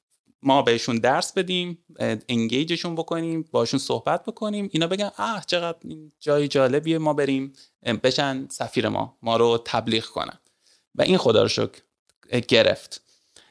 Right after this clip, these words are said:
یکی از کارهایی که تو اون کردیم این بود که گفتیم که: "آی مردم که دارین از فرمال رو استفاده می‌کنین،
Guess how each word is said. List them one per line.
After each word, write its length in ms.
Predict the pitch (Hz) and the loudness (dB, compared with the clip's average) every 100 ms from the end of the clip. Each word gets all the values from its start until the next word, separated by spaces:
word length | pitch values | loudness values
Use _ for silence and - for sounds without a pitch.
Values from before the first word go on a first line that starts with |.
| _ _ | _ _
یکی 200 | 180 214 | 4 4
از 80 | 233 | 4
کارهایی 260 | 202 175 | 4 4
که 80 | 202 | 2
تو 140 | - | 0
اون 120 | 170 147 | 2 2
کردیم 400 | 147 131 143 190 | 4 2 2 0
این 120 | 196 | 0
بود 160 | 196 | -2
که 100 | 190 | -2
گفتیم 420 | 180 180 - 190 180 | -2 -2 0 -2 0
که: 300 | 175 160 165 | 0 0 0
"آی 160 | 151 | -2
مردم 480 | 156 165 160 135 113 | 2 2 2 0 -2
که 140 | 117 120 | -2 -2
دارین 240 | 113 113 | 0 -2
از 120 | 113 | -4
فرمال 260 | - 113 110 | -4 -4 -2
رو 60 | |
استفاده 400 | 110 - 113 113 | -2 -4 -4 -2
می‌کنین، 540 | 110 107 120 110 110 | -4 -4 -2 -2 -4